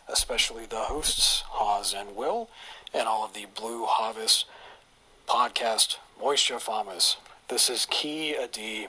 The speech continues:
Mundi. Now, it has been quite a few weeks since I left a recording and sent it off to you. Um, I felt compelled, however, to leave a quick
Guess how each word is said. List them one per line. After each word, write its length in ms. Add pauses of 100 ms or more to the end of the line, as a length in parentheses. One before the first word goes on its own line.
Mundi. 440 (680)
Now, 180
it 60
has 240
been 220
quite 440
a 140
few 240
weeks 320
since 260
I 120
left 260
a 220 (480)
recording 540 (340)
and 120
sent 300
it 80
off 260
to 140
you. 420
Um, 420 (720)
I 320
felt 320
compelled, 680
however, 560
to 680 (360)
leave 280
a 360
quick 360